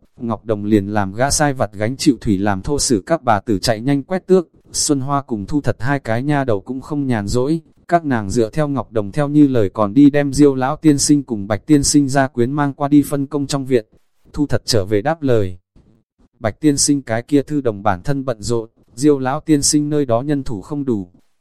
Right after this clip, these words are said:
Từ lần trước Lâm Thị cùng nàng nữ nhi Đào Nghi cùng nhau bị sơn tặc trói đi rồi, liền cả ngày hoảng loạn,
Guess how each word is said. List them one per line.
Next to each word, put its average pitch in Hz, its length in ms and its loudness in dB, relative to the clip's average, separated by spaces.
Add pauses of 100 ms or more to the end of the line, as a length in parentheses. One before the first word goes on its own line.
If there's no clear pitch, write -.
(280)
Từ 107 120 -2
lần 101 220 -2
trước 170 240 0
Lâm 143 220 -2
Thị 117 140 -6
cùng 107 260 -10
nàng 101 240 -4
nữ 143 140 -2
nhi 156 220 2
Đào 110 180 -2
Nghi 139 160 2
cùng 107 260 -8
nhau 135 160 -2
bị 131 200 -4
sơn 143 240 0
tặc - 200 -4
trói 120 200 -2
đi 147 200 2
rồi, 107 380 -2 (220)
liền 107 240 -2
cả 104 160 -4
ngày 101 220 -2
hoảng 101 280 -6
loạn, 101 240 -4